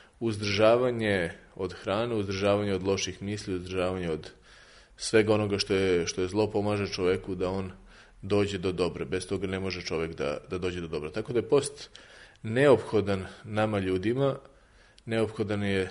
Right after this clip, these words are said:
radi našeg duhovnog usavršavanja. Ne možemo ništa primiti bez postnog načina života.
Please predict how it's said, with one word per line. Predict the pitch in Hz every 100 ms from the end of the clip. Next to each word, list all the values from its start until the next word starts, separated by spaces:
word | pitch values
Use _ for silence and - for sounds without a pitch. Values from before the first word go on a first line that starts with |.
| -
radi | 104 98
našeg | 98 98 98
duhovnog | 98 98 98 90 87 - - _ _ _ _ _ -
usavršavanja. | 101 107 98 92 107 104 107 107 98 98 - 98
Ne | 104
možemo | 113 104 104
ništa | 113 123 -
primiti | 92 104 110 113 - 95 87 - _ - - - - _
bez | 98 104 98 95
postnog | - 110 104 107 98
načina | 98 95 104 95
života. | 87 87 85 -